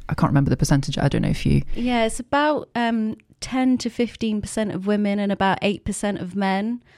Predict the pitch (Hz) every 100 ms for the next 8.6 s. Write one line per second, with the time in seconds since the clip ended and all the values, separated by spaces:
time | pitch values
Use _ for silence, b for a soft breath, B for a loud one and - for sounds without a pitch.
0 | b b 185 185 180 180 220 220 233 240
1 | 190 - 226 208 202 208 185 175 160 -
2 | 196 196 190 214 202 - - - 180 185
3 | 185 180 180 B B B 208 214 226 214
4 | 202 - _ - 208 190 185 180 175 -
5 | 185 170 _ 208 190 190 185 185 - 180
6 | 180 175 185 180 - 190 175 - 180 175
7 | 175 208 - - 196 208 - 202 - 202
8 | 185 - 208 208 208 208